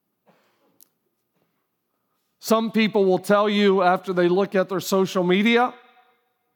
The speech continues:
"I have twelve hundred and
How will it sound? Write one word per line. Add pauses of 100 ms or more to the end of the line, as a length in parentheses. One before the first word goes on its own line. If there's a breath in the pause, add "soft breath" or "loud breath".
(1500)
"I
have (1300)
twelve
hundred
and